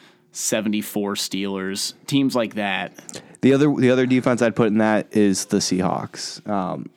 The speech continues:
Speaker 2: that beat the Broncos. I think that defense is comparable to all those de-,
Speaker 1: What
Speaker 2: other
Speaker 1: is that, the
Speaker 2: defenses.
Speaker 1: fourteen
Speaker 2: It would have been the, it would have
Speaker 1: Seahawks?
Speaker 2: been the twenty thirteen, twenty fourteen Seahawks.
Speaker 1: Yeah, okay.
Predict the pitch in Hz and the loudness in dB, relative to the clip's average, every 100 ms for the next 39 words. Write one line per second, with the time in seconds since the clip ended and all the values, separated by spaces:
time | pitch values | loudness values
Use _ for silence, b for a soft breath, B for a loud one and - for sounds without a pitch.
0 | - 101 87 95 98 98 85 - - - | -8 -6 -2 -2 -2 -2 -4 -4 -10 -12
1 | - - _ _ b b b b b b | -18 -20 _ _ b b b b b b
2 | b - 117 117 110 107 87 104 95 95 | b -2 2 2 4 2 2 0 2 0
3 | 90 90 104 95 87 90 - 90 85 - | 0 -2 0 0 0 0 0 -2 -2 -6
4 | - - - 92 87 - 98 - 110 120 | -6 -6 -4 -4 -6 -6 -8 -6 -4 -2
5 | 120 - 110 113 131 - 113 113 117 113 | -2 -4 -2 0 -2 0 2 4 4 2
6 | 117 123 117 117 113 - 117 113 113 104 | 2 2 4 4 2 2 2 2 2 2
7 | 117 110 107 101 92 98 82 92 90 - | 2 2 2 0 2 -2 -2 -6 -6 -6
8 | 90 65 - - - 57 | -6 -6 -8 -10 -14 -16